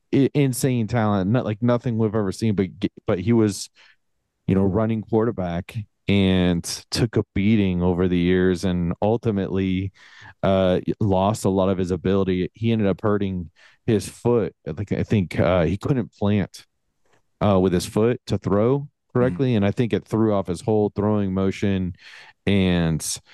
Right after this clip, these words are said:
Speaker 1: he was never the same guy, right? You know, we had him at, at the Patriots for a little bit over there, but,
Speaker 2: Yeah, that's
Speaker 1: um,
Speaker 2: right.
Speaker 1: towards the,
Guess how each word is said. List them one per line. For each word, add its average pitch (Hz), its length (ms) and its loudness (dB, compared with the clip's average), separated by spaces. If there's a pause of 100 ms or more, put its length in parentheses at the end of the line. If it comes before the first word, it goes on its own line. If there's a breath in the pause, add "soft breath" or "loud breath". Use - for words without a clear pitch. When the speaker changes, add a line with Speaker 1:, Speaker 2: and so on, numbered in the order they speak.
(200 loud breath)
Speaker 1:
he 131 140 4
was 120 160 2
never 120 200 2
the 117 80 0
same 110 240 -4
guy, 90 400 -4
right? 98 340 2
You 101 120 2
know, 92 80 4
we 101 120 4
had 107 140 2
him 95 140 0
at, 90 240 -2
at 98 100 0
the 98 80 -4
Patriots 95 540 0
for 101 120 -2
a 98 40 2
little 92 180 0
bit 90 160 0
over 87 180 -2
there, 92 360 0
but, 85 180 -2 (380 loud breath)
Speaker 2:
Yeah, 95 100 0
that's 90 160 0
Speaker 1:
um, 87 60 -2
Speaker 2:
right. 87 100 -8
Speaker 1:
towards 95 240 -4
the, 92 160 -4